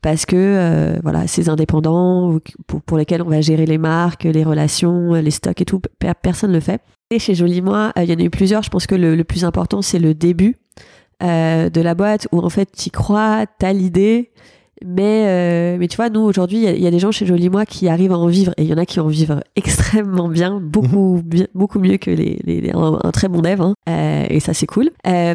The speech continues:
Speaker 1: mais en fait, au début, il y avait un apprentissage.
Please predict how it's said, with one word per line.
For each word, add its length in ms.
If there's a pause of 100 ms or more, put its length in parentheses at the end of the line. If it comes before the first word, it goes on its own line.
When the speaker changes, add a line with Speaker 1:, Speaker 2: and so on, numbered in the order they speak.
(220)
Speaker 1:
mais 100
en 80
fait, 280
au 120
début, 640
il 80
y 40
avait 380
un 60
apprentissage. 800